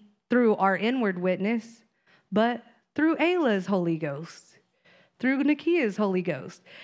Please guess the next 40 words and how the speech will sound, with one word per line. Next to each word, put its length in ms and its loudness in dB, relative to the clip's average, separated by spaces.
And 180 2
so 160 6
if 60 4
Nakia 880 4
is 200 2
ministering 880 2
by 180 6
the 120 0
Spirit, 680 0
then 160 4
I'm 160 4
not 240 2
looking 420 2
to 140 2
man 600 0
to 120 0
instruct 460 -2
me, 380 -8
but 160 0
the 80 4
Holy 260 0
Ghost 560 -4
in 160 0
Nakia 500 -2
is 120 2
instructing 560 0
me. 280 -6
And 120 2
I 80 4
think 160 2
that's 180 0
where 140 -2
people 360 0
are 80 0
like, 140 0
"Oh, 60 0
I 260 -2
don't 140 -2
need 120 0
nobody." 400 0